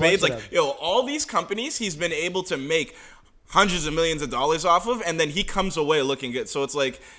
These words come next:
Speaker 2: yo, give Hove, like, his time, man. Like, there's sh-,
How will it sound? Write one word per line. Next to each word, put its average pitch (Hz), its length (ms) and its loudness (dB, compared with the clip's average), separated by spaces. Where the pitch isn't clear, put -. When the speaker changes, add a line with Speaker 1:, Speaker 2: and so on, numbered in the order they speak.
Speaker 2:
yo, 135 140 -4
give 208 240 2
Hove, 214 440 8
like, 160 200 4
his 139 220 -4
time, 147 380 0
man. 107 200 -8
Like, 131 200 -2
there's 156 200 -4
sh-, - 160 -6